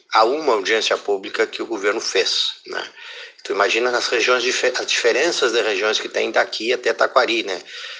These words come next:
Passa pela nossa, passa pela Quarta Colônia, passa ali por, por a região de Santa Cruz, enfim, tem diferentes situações que precisariam ser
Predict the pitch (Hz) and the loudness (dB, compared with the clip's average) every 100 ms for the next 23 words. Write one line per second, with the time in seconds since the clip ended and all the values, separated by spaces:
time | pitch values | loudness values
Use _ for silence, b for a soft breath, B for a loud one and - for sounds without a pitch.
0 | B B 98 - 104 101 98 95 107 113 | B B -2 0 -2 2 2 6 6 6
1 | 107 - 92 - - 92 - 92 - - | 2 -2 -2 -4 -2 -4 -2 -4 -2 0
2 | 95 101 110 110 101 87 95 - 90 95 | 2 4 4 2 -2 0 0 2 0 0
3 | - 101 - B B B B B B - | -4 -8 -8 B B B B B B -2
4 | 98 95 95 98 85 95 95 90 90 - | 4 6 4 2 2 2 0 -4 -2 0
5 | 104 90 101 - - 113 123 113 92 - | 0 4 2 2 0 2 2 0 -2 -4
6 | 127 139 170 180 - 208 180 190 214 143 | -2 0 0 0 2 6 6 6 4 0
7 | - - - 117 - - 135 143 - 120 | 0 -4 4 4 4 2 4 4 2 -6
8 | - 107 110 107 101 117 123 - 131 | -6 -2 2 2 2 -4 -4 2 4